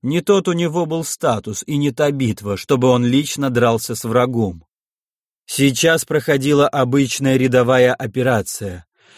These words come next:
и присутствие государя объяснялось не стратегической необходимостью,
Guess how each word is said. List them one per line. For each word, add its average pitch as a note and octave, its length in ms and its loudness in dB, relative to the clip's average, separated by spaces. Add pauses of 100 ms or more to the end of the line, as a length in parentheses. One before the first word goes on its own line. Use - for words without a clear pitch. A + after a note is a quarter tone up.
(120)
и C#3+ 140 0
присутствие B2 760 0
государя B2 680 0
объяснялось A#2 800 -2
не B2 100 0
стратегической A#2+ 960 -2
необходимостью, D#3 1040 0